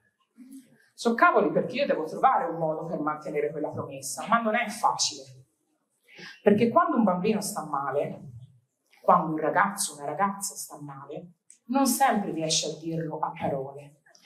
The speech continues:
non sempre riesce a raccontare che cosa gli succede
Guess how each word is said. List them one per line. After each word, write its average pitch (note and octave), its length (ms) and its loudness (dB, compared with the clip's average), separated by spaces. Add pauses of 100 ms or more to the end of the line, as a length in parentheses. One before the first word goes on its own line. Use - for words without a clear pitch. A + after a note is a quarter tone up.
(260)
non A3+ 120 6
sempre D4 380 4
riesce F#3 340 4
a F3 80 2
raccontare E3+ 760 0
che E3 120 -6
cosa D#3+ 300 0
gli D3+ 100 0
succede - 760 -4